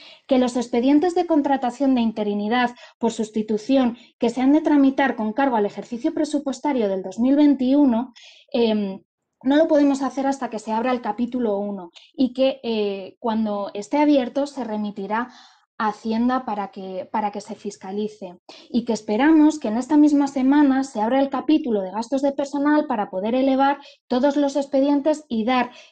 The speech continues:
eh, cumplimiento a su totalidad. Miren, tampoco es cierto, em, tampoco es cierto, eh,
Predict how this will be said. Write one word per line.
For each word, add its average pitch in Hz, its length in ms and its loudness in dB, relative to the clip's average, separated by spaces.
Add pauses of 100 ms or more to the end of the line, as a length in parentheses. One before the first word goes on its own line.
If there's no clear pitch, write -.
eh, 208 580 0
cumplimiento 247 800 0
a 233 120 -6
su 214 180 -8
totalidad. 180 640 -10 (640)
Miren, 202 440 -2 (100)
tampoco 240 500 0
es 349 120 -4
cierto, 339 640 -2 (800)
em, 208 580 0
tampoco 277 400 -2
es 302 100 -8
cierto, 285 460 2 (320)
eh, 202 720 -4